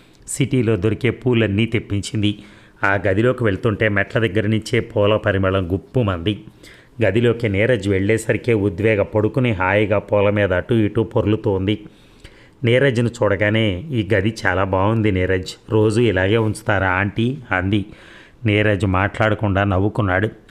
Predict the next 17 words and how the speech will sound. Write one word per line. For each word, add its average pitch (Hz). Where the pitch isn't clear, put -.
ఆమె 104
పక్కన 117
కూర్చుని 113
ఆమె 98
నడుము 101
మీద 104
సరదాగా 95
గిల్లాడు. 95
వెంటనే 120
నడుము 110
మీద 123
తడుముకుంటూ 113
జింకలా 110
ఎగిరి 104
లేచి 101
నిలబడింది 98
ఉద్వేగ. 90